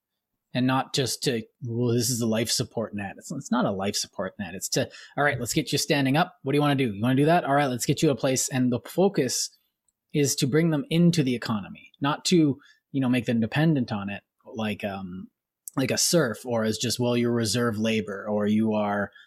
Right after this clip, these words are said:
you know, your manpower in cases of a war." It's like, "Oh, geez, it's terrible." What you want is, you want as many people, and our, our society works when as many people are working in diverse ways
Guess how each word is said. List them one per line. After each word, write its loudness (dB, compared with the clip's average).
you 0
know, -2
your 0
manpower 0
in -4
cases -2
of -6
a -2
war." -4
It's -4
like, -6
"Oh, -2
geez, -6
it's -8
terrible." -4
What 0
you 4
want 4
is, -2
you 4
want 2
as 0
many 4
people, 0
and 0
our, 0
our -2
society 2
works 2
when 2
as 0
many 6
people 0
are 2
working 2
in 2
diverse 2
ways 0